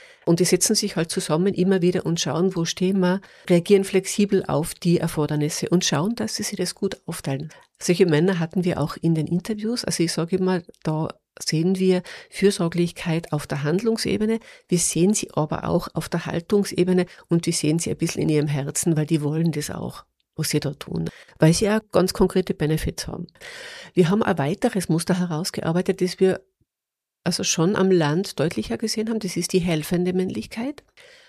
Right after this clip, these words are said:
Das wäre sowas wie, wenn der Mann sagt,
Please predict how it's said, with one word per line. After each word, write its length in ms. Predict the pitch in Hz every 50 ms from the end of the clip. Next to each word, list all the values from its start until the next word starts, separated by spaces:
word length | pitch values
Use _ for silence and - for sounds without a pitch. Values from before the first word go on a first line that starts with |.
| - -
Das 240 | - 185 170 -
wäre 220 | 170 156 147 185 214
sowas 520 | - - 175 156 151 185 208 - - -
wie, 380 | 175 170 180 190 208 214 220 - - _ -
wenn 220 | - 180 175 180
der 100 | 180 180
Mann 260 | 175 160 147 156 170 190
sagt, 440 | - - 170 165 202 - - -